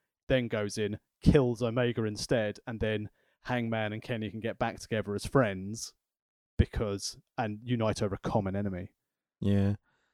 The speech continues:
Speaker 2: You know what I would do? <laughs> I would have, if, if you can eventually get to the point where you're turning Kenny face, I have, like, somehow get Miro to New Japan and have him squash Ibushi, like, and beat the shit out of him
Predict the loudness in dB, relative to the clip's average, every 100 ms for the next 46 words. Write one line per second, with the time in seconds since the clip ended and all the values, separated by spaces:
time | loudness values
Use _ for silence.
0 | _ _ _ 8 10 10 8 6 6 6
1 | 6 4 4 4 12 12 12 8 6 8
2 | 6 2 _ 2 4 4 4 8 10 10
3 | 8 8 2 2 4 4 4 4 4 4
4 | 2 0 2 2 2 0 0 0 0 -2
5 | -2 -10 -20 _ _ _ _ _ _ 2
6 | 4 6 4 4 2 2 4 6 6 4
7 | 2 2 2 4 4 4 4 4 4 2
8 | -2 -2 -4 -2 -4 2 2 4 4 4
9 | 4 2 2 -2 -8 -6 -2 0 0 0
10 | 6 6 6 2 4 4 0